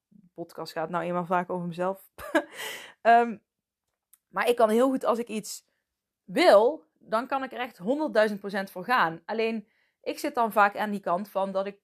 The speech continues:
zoveel honderdduizend procent geef, dat ik dus mijn, eh, signalen, eh, ja, soort van niet in de gaten heb. Daarom is luisteren naar je lichaam ook heel belangrijk. Heb ik inmiddels natuurlijk,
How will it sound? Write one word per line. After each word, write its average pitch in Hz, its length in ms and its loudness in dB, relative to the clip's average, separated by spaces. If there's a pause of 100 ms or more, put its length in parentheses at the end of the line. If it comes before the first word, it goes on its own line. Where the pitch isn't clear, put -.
(220)
zoveel 254 460 2
honderdduizend 185 460 -2
procent 170 300 -8
geef, 185 260 -8
dat 202 160 -4
ik 208 120 -8
dus 196 200 -10
mijn, 190 340 -8 (340)
eh, 185 200 -8
signalen, 202 760 2 (180)
eh, 76 160 -12 (1080)
ja, 156 220 -8
soort 160 220 -12
van 165 320 -8
niet 180 180 -8
in 175 60 -8
de 170 80 -8
gaten 165 340 -6
heb. 175 240 -6
Daarom 220 240 0
is 190 140 -6
luisteren 185 400 -2
naar 170 120 -10
je 151 80 -8
lichaam 180 400 -4
ook 196 140 -8
heel 170 140 -4
belangrijk. 160 440 -4 (420)
Heb 190 180 -8
ik - 80 -14
inmiddels 185 440 -2
natuurlijk, 180 420 -8